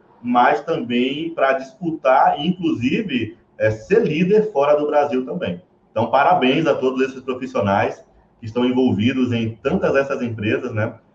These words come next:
que estão sendo referência no Brasil e fora do Brasil também. Vocês nos enchem de orgulho. E são, muitos de vocês são, são minhas referências, sem sombra de dúvida.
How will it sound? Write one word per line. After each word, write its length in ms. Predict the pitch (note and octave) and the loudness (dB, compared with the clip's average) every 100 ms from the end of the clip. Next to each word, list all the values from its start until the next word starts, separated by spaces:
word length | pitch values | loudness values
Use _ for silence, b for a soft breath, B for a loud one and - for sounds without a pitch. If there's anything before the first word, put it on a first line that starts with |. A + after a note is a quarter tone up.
| _ - | _ -12
que 80 | |
estão 240 | A2 A#2+ A#2+ | -8 -4 -2
sendo 180 | B2 A#2+ | 0 0
referência 920 | A#2+ C3 A#2 G#2+ A2+ A2 B2 A2 - - _ _ B2 | 0 2 2 2 -2 0 0 0 -2 -18 _ _ -2
no 200 | D3 G#3 | 2 4
Brasil 440 | E3+ B2+ A2 C3 | 4 2 2 -2
e 60 | B2 | 0
fora 220 | A#2+ A#2+ | 2 2
do 80 | A#2+ | 2
Brasil 300 | A#2 A2 A2 | 2 2 0
também. 440 | G#2+ F#2+ G2+ G#2+ | -2 -2 -2 -2
Vocês 680 | G#2 G#2 G#2+ A2 A2+ G#2+ b b b | -4 -4 -2 0 0 -2 b b b
nos 220 | G#2+ A#2+ | -4 -2
enchem 240 | G#2 A2+ A#2+ | 0 -2 -2
de 120 | A#2+ | 0
orgulho. 600 | C3 F#2+ F#2 G2+ F#2+ F#2 | 0 -2 -2 0 0 -2
E 240 | A2+ B2+ - | -4 -4 -4
são, 280 | - C#3+ C#3+ | -2 0 0
muitos 320 | G3 A3+ D3+ | -2 -4 -6
de 60 | |
vocês 260 | D3 C3 C#3+ | -6 -4 -6
são, 240 | D3+ D3+ B2 | -8 -10 -8
são 140 | C3+ | -6
minhas 200 | C3+ C3 | -4 -2
referências, 680 | C3 C3 C3 G#2 A2 G#2+ F#2 | -2 -2 -2 -2 -4 -6 -12
sem 120 | A2 | -12
sombra 260 | A2+ A2 G#2+ | -10 -8 -8
de 80 | |
dúvida. 400 | - F2 E2+ E2+ | -10 -14 -14 -20